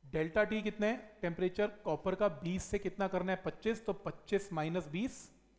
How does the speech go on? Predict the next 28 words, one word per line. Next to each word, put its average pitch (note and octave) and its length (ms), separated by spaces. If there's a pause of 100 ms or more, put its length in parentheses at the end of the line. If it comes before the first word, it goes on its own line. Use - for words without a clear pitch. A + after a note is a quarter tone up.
(640)
plus F3+ 240 (840)
Water D3+ 400
का G#3 140
mass F3+ 300
कितना G3 280
given F#3 260
है? A#3 200
Water D3 240
का F#3 120
mass F3 280
है F3+ 80
टेन D#3 240
केजी। F3 300 (720)
Specific A#3 640
heat A3+ 220
water E3 300
की, D#3 160
अब F#3+ 180
ध्यान D3+ 300
से, G#2 240 (680)
क्योंकि G3+ 340
मैंने G3+ 240
यहाँ G3 240
पर A3 160
केजी E3 260
लिया D#3 180
हुआ A#2+ 220
है, F#2 100